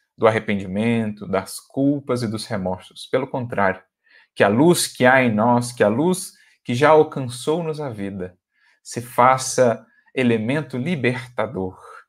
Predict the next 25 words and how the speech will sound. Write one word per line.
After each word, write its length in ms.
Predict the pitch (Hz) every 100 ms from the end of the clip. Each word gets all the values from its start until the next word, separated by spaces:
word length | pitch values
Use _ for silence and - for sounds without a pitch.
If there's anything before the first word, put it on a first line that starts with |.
| _ _ _ _
se 160 | - 123
faça 580 | - 127 139 139 - 120
vida 300 | 123 165 131
mais 420 | 110 104 - -
plena, 560 | - 104 113 113 104
se 160 | 104 -
faça 440 | - 127 120 120
mais 300 | 107 113 113
consciência, 1120 | - 120 117 - - 101 110 110 - - - _ _ _ _
mais 220 | 143 139
boa 240 | 120 123 120
vontade, 680 | 113 98 - 110 113 107
mais 260 | 101 104 104
disposição, 960 | 101 - - 101 98 - - 113 120 - _ _ _ _ _
porque 280 | 127 123 131
é 40 |
assim 380 | 107 - 131 143
que 80 | -
seremos 640 | - 110 107 107 104 - _ _
realmente 460 | - 120 101 101 -
reconhecidos 680 | 117 - 104 98 - 107 -
como 200 | - 95
espíritas, 720 | - - 120 143 131 123 120
como 400 | - 165 165 123
cristãos, 720 | 110 107 - - 101 101 -